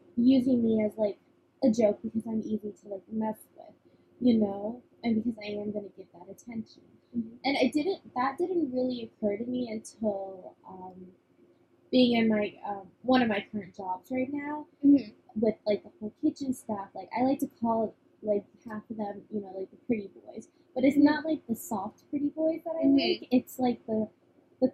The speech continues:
Speaker 1: cocky Mister Popular pretty boys.
Speaker 2: Okay.
Speaker 1: And they would do the same thing, you know, they would always just, like, make jokes and just say all these things. And, you know, I will admit, like, I would flirt back, but
Speaker 2: Mm-hmm.
Speaker 1: that's because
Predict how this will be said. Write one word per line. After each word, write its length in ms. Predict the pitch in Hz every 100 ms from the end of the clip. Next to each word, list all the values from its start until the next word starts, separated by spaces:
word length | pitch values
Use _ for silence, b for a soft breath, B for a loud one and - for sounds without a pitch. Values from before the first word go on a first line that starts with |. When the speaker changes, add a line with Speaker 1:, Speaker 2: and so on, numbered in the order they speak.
| -
Speaker 1:
cocky 600 | 226 226 - 226 214 214
Mister 260 | 208 202 220
Popular 580 | 208 202 190 - 196 185 -
pretty 200 | 190 - -
boys. 280 | - - - -
Speaker 2:
Okay. 260 | 214 202 -
Speaker 1:
And 240 | 247 247 233
they 180 | 240 254
would 120 | 254
do 140 | 220 226
the 100 | 220
same 240 | - 208
thing, 220 | 220 240 214
you 80 |
know, 60 | 202 196
they 100 | 202
would 100 | 202
always 300 | 208 202 202
just, 220 | 208 -
like, 140 | - 190 _ _ _ _ _ _ _
make 400 | 254 247 240 214 _
jokes 580 | - 349 349 339 - -
and 160 | 247 233
just 440 | 226 214 - - - _ -
say 180 | 262 247
all 60 |
these 200 | 233 226
things. 320 | - 214 214 220
And, 180 | 247 262 -
you 140 | 294
know, 240 | 294 285 - _
I 140 | 254 302
will 200 | 311 320
admit, 320 | 285 247 190
like, 200 | 220 220 - _ _ _ _ _ -
I 100 | 302
would 180 | 311 349 -
flirt 260 | 269 233 -
back, 340 | 214 214 226 _ _ _ _ _ - -
but 100 | 240
Speaker 2:
Mm-hmm. 380 | 220 285 247 202 - _ -
Speaker 1:
that's 140 | 330 349
because 200 | 415